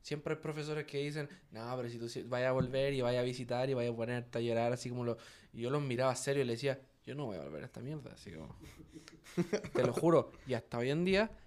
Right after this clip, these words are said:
nunca en mi puta vida fui al colegio para visitar, así como, "Ah, para ver gente, porque extraño a los profes".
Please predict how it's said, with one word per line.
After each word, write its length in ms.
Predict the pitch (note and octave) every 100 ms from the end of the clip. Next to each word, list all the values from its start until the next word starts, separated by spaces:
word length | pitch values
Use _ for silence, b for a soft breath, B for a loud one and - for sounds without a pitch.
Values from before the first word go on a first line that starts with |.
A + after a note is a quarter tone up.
| b
nunca 420 | B2 C3 D3+ - C#3
en 180 | B2 A#2
mi 180 | A2
puta 340 | - - - -
vida 380 | D#4 C#3 A2+ A#2 - - -
fui 180 | - C#3+
al 140 | C3+
colegio 400 | C#3 C3+ D#3 D#3+
para 180 | C3 A#2+
visitar, 420 | A#2 B2 A#2 A2+
así 200 | A2+ B2
como, 240 | A#2+ A#2+ C#3
"Ah, 200 | D3 F3+
para 140 | E3+
ver 140 | C#3 C#3+
gente, 420 | - B2+ D3+ E3
porque 220 | C3 A#2+
extraño 280 | - C#3 C3+
a 40 |
los 100 | B2+
profes". 340 | B2+ C#3+ D3